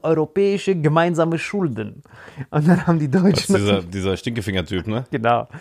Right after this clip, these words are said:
Speaker 1: Was ja
Speaker 2: Böhmermann,
Speaker 1: fake war.
Speaker 2: ja,
Speaker 1: Böhmermann
Speaker 2: Böhmermann,
Speaker 1: hat den ja fake,
Speaker 2: Böhmermann,
Speaker 1: genau.
Speaker 2: Gau-, äh, Jauch
Speaker 1: Genau.
Speaker 2: verarscht, ne?
Speaker 1: Dann hat Frankreich und Deutschland gesagt, hier, weil die Griechen <laughs> ha-, hatten ja auf einmal dieselben Kreditbedingungen wie die Deutschen, obwohl die Griechen nicht mal annähernd diese Industrie hatten. Und die haben sich dann hart verschuldet, zum ersten Mal in ihrem Leben.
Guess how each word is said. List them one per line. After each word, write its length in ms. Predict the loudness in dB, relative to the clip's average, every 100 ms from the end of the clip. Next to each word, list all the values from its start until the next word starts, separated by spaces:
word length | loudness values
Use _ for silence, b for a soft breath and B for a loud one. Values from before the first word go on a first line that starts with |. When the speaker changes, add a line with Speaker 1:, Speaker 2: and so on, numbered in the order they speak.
| B -2
Speaker 1:
Was 180 | 2
ja 100 | 2
Speaker 2:
Böhmermann, 220 | 4 4 4
Speaker 1:
fake 80 |
war. 220 | 4 4 4
Speaker 2:
ja, 120 | 2
Speaker 1:
Böhmermann 120 | 2
Speaker 2:
Böhmermann, 200 | 2 0
Speaker 1:
hat 120 | -2
den 80 | -6
ja 80 | -6
fake, 80 | -4
Speaker 2:
Böhmermann, 360 | -4 -2 -4
Speaker 1:
genau. 140 | -6 -8
Speaker 2:
Gau-, 60 |
äh, 260 | -8 -12 -4
Jauch 80 | 2
Speaker 1:
Genau. 300 | 6 6 4
Speaker 2:
verarscht, 300 | 2 0 0
ne? 60 |
Speaker 1:
Dann 120 | 2 2
hat 120 | 2
Frankreich 580 | 2 2 2 0 0 -2
und 200 | -6 -6 -2
Deutschland 300 | 0 0 -2
gesagt, 280 | 0 0 -2 _ _ _ -12 -10 -4
hier, 1000 | -2 0 2 2 0 0 4 4 4 2
weil 200 | 2 0 B B -10
die 60 | -2
Griechen 720 | 4 4 4 4 2 0 -8 -20
<laughs> 160 | -20 -10
ha-, 280 | -8 0
hatten 200 | 0 4
ja 120 | 4 4
auf 120 | 2
einmal 240 | 0 0
dieselben 480 | -2 0 2 2 -2 -8 _ _ _ _ _ -14 -10
Kreditbedingungen 1080 | -2 -2 0 -4 0 2 4 2 2 2 0
wie 80 | -2
die 120 | 2
Deutschen, 500 | 4 4 0 -6 -8 -8
obwohl 340 | -2 2 2
die 120 | 0 2
Griechen 420 | 2 4 0 0
nicht 220 | -2 0
mal 100 | 0
annähernd 340 | 4 4 2
diese 120 | 0 -2
Industrie 420 | -2 -2 -2 0
hatten. 180 | 0 -4
Und 80 |
die 80 | 0
haben 100 | -2
sich 80 | -2
dann 180 | -6 2
hart 240 | 4 4
verschuldet, 600 | 0 -2 2 4 2 -2
zum 140 | -12 -8
ersten 260 | -8 -4
Mal 80 | -2
in 60 | 0
ihrem 120 | 2
Leben. 300 | 2 2